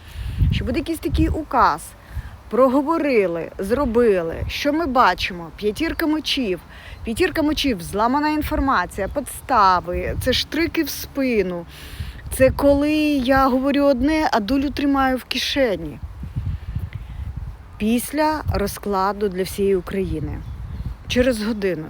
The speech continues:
я зробила розклад на себе. Я це дуже рідко роблю, зробила саме на тій колоді.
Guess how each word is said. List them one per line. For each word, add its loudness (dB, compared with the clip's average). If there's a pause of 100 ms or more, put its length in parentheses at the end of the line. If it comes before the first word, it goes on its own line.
я 2
зробила 0
розклад -2
на -6
себе. -4
Я 2
це -8
дуже 0
рідко -4
роблю, -4
зробила 0
саме -4
на -6
тій -10
колоді. -4